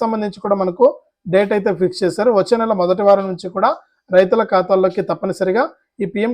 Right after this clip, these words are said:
కిసాన్ సమ్మాన్ నిధి పథకానికి సంబంధించి పద్దెనిమిదో విడత రెండు వేల రూపాయలు అయితే తప్పకుండా జమ చేస్తామని మన కేంద్ర ప్రభుత్వం అయితే మరొకసారి, ఆ, రాష్ట్ర వ్యాప్తంగా ఉన్న,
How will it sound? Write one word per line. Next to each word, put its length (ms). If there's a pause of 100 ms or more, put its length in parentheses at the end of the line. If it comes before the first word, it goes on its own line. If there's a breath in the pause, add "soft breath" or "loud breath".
కిసాన్ 360
సమ్మాన్ 260
నిధి 140
పథకానికి 540
సంబంధించి 440 (420)
పద్దెనిమిదో 460
విడత 180
రెండు 240
వేల 180
రూపాయలు 260
అయితే 120 (100)
తప్పకుండా 440
జమ 240
చేస్తామని 440 (420)
మన 100 (380)
కేంద్ర 280
ప్రభుత్వం 400
అయితే 120 (100)
మరొకసారి, 500 (440)
ఆ, 100
రాష్ట్ర 340
వ్యాప్తంగా 360
ఉన్న, 100